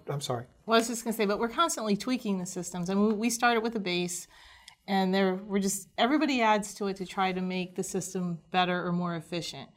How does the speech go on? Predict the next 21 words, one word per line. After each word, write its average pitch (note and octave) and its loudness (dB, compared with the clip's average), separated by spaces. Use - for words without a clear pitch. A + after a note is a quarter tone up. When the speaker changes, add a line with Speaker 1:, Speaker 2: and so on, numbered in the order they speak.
Speaker 1:
Mm-hmm. E3+ -4
Speaker 2:
You F#3 -2
know, F3+ 0
and F3 -2
our, F#3 2
our F#3+ 2
admin G3+ 4
if F#3 -2
she B3 0
see, A3+ 0
if G3+ -6
she C4 0
sees A#3+ -2
something G#3 2
that F#3+ 0
doesn't F#3+ 0
quite F#3+ -4
make F3 -8
sense, F#3+ -2
she'll, A3+ 2
she'll B3+ 4